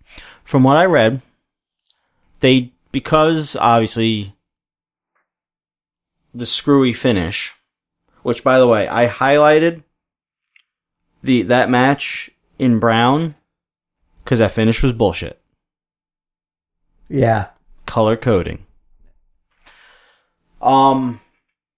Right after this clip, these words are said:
Speaker 1: yeah, the, the bullshit finish was why they didn't want to make that the main event.
Speaker 2: Yet you had people leaving during the Samoa Joe versus Roman Reigns match.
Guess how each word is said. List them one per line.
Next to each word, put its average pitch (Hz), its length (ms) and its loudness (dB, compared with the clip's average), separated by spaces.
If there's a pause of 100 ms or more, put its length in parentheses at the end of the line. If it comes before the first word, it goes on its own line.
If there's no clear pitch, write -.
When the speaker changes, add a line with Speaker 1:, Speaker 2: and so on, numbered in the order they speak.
(1000)
Speaker 1:
yeah, 131 200 2
the, 120 200 0
the 131 100 -6
bullshit 156 380 -2
finish 151 320 -6
was 131 160 -4
why 120 320 0
they 110 160 -2
didn't 113 300 -2
want 104 180 0
to 101 40 -4
make 95 220 -8
that 90 160 -8
the 92 80 -14
main 87 180 -10
event. 78 280 -16 (920)
Speaker 2:
Yet 120 300 0
you 120 160 0
had 123 260 2
people 117 520 0
leaving 92 720 0 (840)
during 113 300 2
the 107 80 -4
Samoa 104 500 2
Joe 92 500 0
versus 92 340 -2
Roman 87 280 0
Reigns 82 340 0
match. - 520 -10